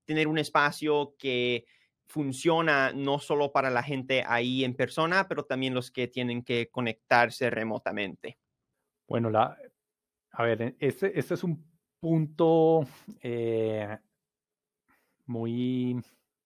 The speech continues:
Speaker 2: o, o este es un momento muy puntual en ese retorno a las oficinas, lo que nosotros, eh, estamos percibiendo es que los primeros que están regresando a las oficinas es la alta gerencia, ¿sí? Las salas de juntas, eh,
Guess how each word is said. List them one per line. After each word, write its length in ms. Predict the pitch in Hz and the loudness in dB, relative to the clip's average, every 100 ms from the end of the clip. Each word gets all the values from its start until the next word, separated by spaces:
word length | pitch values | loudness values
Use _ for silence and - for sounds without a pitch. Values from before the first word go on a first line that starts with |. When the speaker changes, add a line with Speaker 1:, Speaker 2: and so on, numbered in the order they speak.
| _ _ _ _ _ _ _ _ _ _ _ _ _ _ _ | _ _ _ _ _ _ _ _ _ _ _ _ _ _ _
Speaker 2:
o, 80 | 131 | -14
o 220 | - 123 | -8 -4
este 200 | 113 - | -4 -4
es 120 | 151 160 | -4 -2
un 100 | 156 | -2
momento 400 | 151 151 139 151 | -2 -2 -2 -2
muy 160 | 147 | -4
puntual 680 | 143 156 131 117 123 113 131 | -2 -2 0 0 2 2 2
en 120 | 110 | -2
ese 240 | 104 - 123 | -2 -2 -2
retorno 440 | 117 - 107 113 | -2 -2 -4 -2
a 40 | |
las 180 | 123 - | -4 -4
oficinas, 640 | 107 - - 113 110 127 - | -8 -10 -8 -6 -4 -6 -10
lo 320 | - 147 117 - | -10 -6 -6 -4
que 120 | 113 | -4
nosotros, 760 | 107 - 127 131 123 101 - - | -4 -4 -2 -2 -4 -10 -12 -18
eh, 160 | 98 - | -16 -14
estamos 340 | - 120 120 | -8 -6 -6
percibiendo 600 | - 127 120 110 107 110 | -6 -6 -4 -4 -4 -6
es 100 | 123 | -6
que 300 | - 147 151 | -4 -4 -4
los 240 | 147 123 - | -4 -4 -4
primeros 480 | 127 113 120 160 160 | -6 -4 -4 -6 -6
que 100 | 139 | -6
están 200 | 127 117 | -4 -4
regresando 580 | 147 139 113 117 113 | -2 -2 -4 -4 -4
a 20 | 147 | -2
las 140 | 123 | -4
oficinas 400 | 113 110 147 123 | -6 -6 -4 0
es 60 | 113 | 2
la 160 | 123 | 2
alta 240 | 123 123 117 | 0 0 -2
gerencia, 480 | 110 104 95 - _ _ _ | -4 -6 -10 -16 _ _ _
¿sí? 260 | 123 151 - _ _ _ _ _ _ - | -14 -14 -16 _ _ _ _ _ _ -6
Las 240 | 113 101 | -2 0
salas 280 | - 131 156 | 2 4 4
de 120 | 147 | 0
juntas, 680 | - 127 120 110 131 127 - _ _ _ | -2 0 0 0 -2 -2 -8 _ _ _
eh, 260 | - 117 | -10 -8